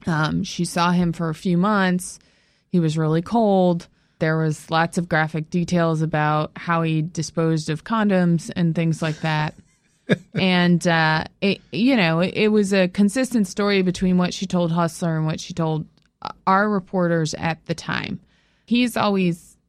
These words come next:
Speaker 1: he's never, well, in this campaign, he had to dire-, uh, address it more directly. So he's never admitted to seeing prostitutes in New Orleans. He's really only, you know,
Speaker 2: Uh,
Speaker 1: kind
Speaker 2: s-,
Speaker 1: of
Speaker 2: so he doesn't support local industry is what you're saying.
Speaker 1: <laughs> Right, right.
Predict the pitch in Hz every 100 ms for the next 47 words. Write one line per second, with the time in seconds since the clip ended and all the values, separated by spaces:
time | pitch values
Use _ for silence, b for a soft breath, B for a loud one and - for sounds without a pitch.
0 | _ _ - 196 233 247 247 220 196 175
1 | - _ 208 208 214 247 311 - 269 226
2 | 190 180 180 170 165 165 160 - _ -
3 | - _ 185 185 175 175 175 - 175 165
4 | 160 160 165 - 160 151 214 220 320 330
5 | 330 233 175 180 180 165 175 156 - 175
6 | 165 165 156 170 165 156 - 165 156 143
7 | 143 135 113 - - - 202 185 208 208
8 | 196 175 160 156 156 - _ _ _ _
9 | - 185 147 156 175 185 175 165 151 -
10 | _ _ - - 190 185 175 175 - 175
11 | 147 147 151 151 123 113 110 117 - 113
12 | 202 - - 226 220 214 165 175 175 202
13 | 196 160 -